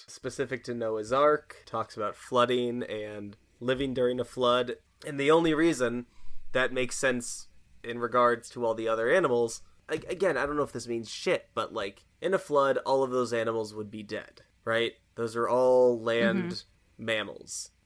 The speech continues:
Speaker 1: Birds, they were flying. The bird was alive. Bird would live through a flood. But all those animals would die in a flood.
Speaker 2: Mm.
Speaker 1: Eh, the koi would live through a flood. I don't know if it means anything, but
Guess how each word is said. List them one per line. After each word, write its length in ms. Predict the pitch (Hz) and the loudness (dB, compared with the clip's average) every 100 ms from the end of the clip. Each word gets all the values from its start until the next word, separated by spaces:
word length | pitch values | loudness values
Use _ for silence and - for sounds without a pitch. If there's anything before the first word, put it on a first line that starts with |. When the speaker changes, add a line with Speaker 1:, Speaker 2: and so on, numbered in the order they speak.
| - | 2
Speaker 1:
Birds, 640 | 135 151 165 151 - - | 4 6 2 0 -10 -8
they 100 | - | -2
were 120 | 117 | -2
flying. 580 | 110 - 131 139 160 185 - - | -2 -2 0 0 -2 -8 -12 -12
The 80 | 113 | 0
bird 300 | 123 135 131 | 4 6 4
was 160 | 123 | 0
alive. 680 | 117 113 117 123 127 123 - - | 0 2 4 4 2 0 -16 0
Bird 300 | 120 123 117 | 6 6 6
would 160 | 110 | 0
live 180 | 107 110 | -2 -4
through 280 | - 113 113 | -4 -6 -4
a 40 | |
flood. 360 | 104 - 92 - _ _ _ | -4 -6 -8 -8 _ _ _
But 80 | 113 | 0
all 100 | 120 | 2
those 300 | 123 120 107 - | 2 -2 -4 -10
animals 600 | 107 110 110 107 104 - _ _ _ | -6 -4 -4 -4 -6 -12 _ _ _
would 140 | 113 | -10
die 200 | 104 147 180 | 0 4 4
in 80 | |
a 40 | 175 | 4
flood. 440 | - 165 160 160 - _ - | 4 4 4 4 -2 _ -4
Speaker 2:
Mm. 240 | 247 262 247 214 233 110 110 | 2 4 6 4 2 2 2
Speaker 1:
Eh, 40 | |
the 140 | 107 107 | 0 -4
koi 400 | - 147 147 151 | -4 4 6 6
would 160 | 151 | 4
live 240 | 135 147 135 | 4 4 2
through 220 | - 143 | 0 0
a 40 | 135 | 0
flood. 460 | - 143 139 135 - _ _ - | 2 2 4 0 -6 _ _ 0
I 100 | 208 | 2
don't 160 | 202 | 4
know 80 | 196 | 4
if 120 | 190 | 2
it 100 | 175 | 0
means 320 | 175 185 180 | 0 0 2
anything, 580 | 139 117 104 - - 101 - _ - | 0 -2 -6 -14 -16 -18 -20 _ 0
but 460 | 135 135 - - | 2 0 -6 -12